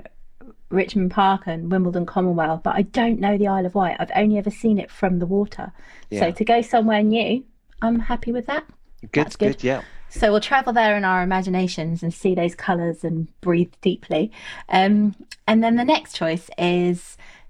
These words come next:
Speaker 1: who you're bringing with us. So you can bring three fellow travellers, one living, one dead, and one fictional.
Speaker 2: Okay. So, um, bearing in mind my normal walking partner would be Kate, um, so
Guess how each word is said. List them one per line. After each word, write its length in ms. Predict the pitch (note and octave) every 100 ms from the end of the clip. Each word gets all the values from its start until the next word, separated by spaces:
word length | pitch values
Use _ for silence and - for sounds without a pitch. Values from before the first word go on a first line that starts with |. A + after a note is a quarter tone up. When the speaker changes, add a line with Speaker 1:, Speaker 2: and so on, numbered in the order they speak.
| -
Speaker 1:
who 60 | A3+
you're 540 | B3 A#3+ A#3+ A#3+ A#3
bringing 340 | A3 A#3+ A3+ A#3
with 140 | B3+
us. 320 | C#3+ D3+ - - -
So 160 | - F#3+
you 160 | G3+
can 120 | G3+ F#3+
bring 200 | F3 F3+
three 640 | - - C4 B3+ B3 - -
fellow 260 | - F#3+ F#3+
travellers, 600 | - C4+ C4+ C4 C4 - - - - -
one 240 | A3 A#3+
living, 500 | A3+ G#3+ G#3+ G3+ G3+ G#3
one 320 | G3+ A#3 B3
dead, 320 | G#3+ F3+ F3 -
and 180 | F3 F3
one 240 | F3+ F3
fictional. 640 | F3+ - - - D#3+ D#3 - - - - - - - - - -
Speaker 2:
Okay. 400 | A#2 A2+ G#2 F2 - - -
So, 400 | - A2+ G#2+ G#2
um, 260 | G2 G2 - - - - -
bearing 260 | - B2+ A2
in 80 | G2+
mind 300 | G#2 G2+ G2 -
my 120 | G#2
normal 420 | G#2 A2 G#2 G2
walking 340 | G#2 G#2 A2
partner 260 | F#2+ G2+ F#2
would 60 | F#2+
be 100 | F#2
Kate, 480 | - F#2+ G2+ - - - - -
um, 340 | F#2 F#2 F#2 F#2+
so 300 | - G2